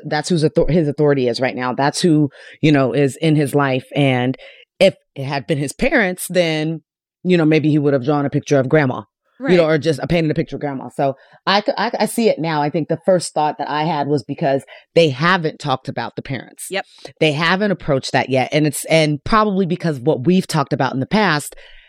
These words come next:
Speaker 1: that's what even, you know, generated those emotions and those feelings more
Speaker 2: Absolutely.
Speaker 1: with me today. Um,
Speaker 2: Like, I
Speaker 1: because,
Speaker 2: prepared
Speaker 1: you know, he said
Speaker 2: myself.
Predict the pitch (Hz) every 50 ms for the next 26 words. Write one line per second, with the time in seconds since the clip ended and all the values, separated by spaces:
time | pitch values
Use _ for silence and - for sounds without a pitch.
0 | _ _ - 127 123 160 160 165 - - - 165 156 - 165 170 160 131 151 147
1 | 143 139 135 139 131 - _ _ _ - 165 151 165 147 139 127 110 131 165 156
2 | 147 139 143 135 143 - - 143 143 123 143 139 135 135 - - 151 127 139 131
3 | 131 131 - - 156 139 123 120 120 117 120 - - 165 143 127 127 123 123 _
4 | - 196 214 196 - - 202 202 208 208 - 190 160 151 151 156 151 156 156 -
5 | 160 160 147 143 - 143 139 147 139 120 117 113 _ _ _ _ _ _ _ _
6 | - 151 156 151 147 139 135 131 127 123 - _ _ _ _ _ _ - 220 214
7 | - - 208 233 320 339 151 127 - - - - - - 370 381 - 226 202 -
8 | 180 - 185 160 - - - -